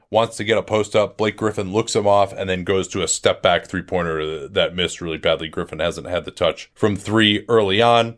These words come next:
His leaping, to me, looks pretty compromised. I mean, obviously, e-, even compared to where he was last year, he did try for one big dunk on Bismack Biyombo when he really had a ton of space to load up. But, uh, there was one play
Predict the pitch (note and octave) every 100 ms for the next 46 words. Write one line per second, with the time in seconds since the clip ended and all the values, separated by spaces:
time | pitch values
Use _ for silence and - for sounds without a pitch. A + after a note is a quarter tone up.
0 | _ - A#2+ A2+ G#2+ A2+ - - G2 B2
1 | D3 D#3+ E3 F3 F3+ _ - C#3 D3 D3+
2 | C#3+ C3 _ G2 G#2 A2+ - - - A#2+
3 | G#2+ G#2 - A2 A#2 A#2 F#2 F#2 F#2 F#2
4 | F#2 - F2 D#2+ - - A2 - D#3 C3+
5 | G#2 - G#2 F2+ F2+ F2 E2+ E2 F2+ -
6 | G#2 B2 C#3+ - B2 A2 G2 D#2+ F#2+ G#2
7 | F#2 G2 F#2+ F2+ F#2 F#2 E2+ F#2+ F2+ F2
8 | E2+ F2 F2 F2+ F2 D#2+ D#2 F#2+ A#2+ A#2
9 | G#2 G2 G2 F2+ - F#2+ E2 - F2+ F#2
10 | - - A2+ F#2 F#2+ F#2 F2 G2 - _
11 | A2 F#2+ - A2 F#2+ A2+ A2+ A2 F#2 A2+
12 | C3 - G#2 F#2+ F2+ E2+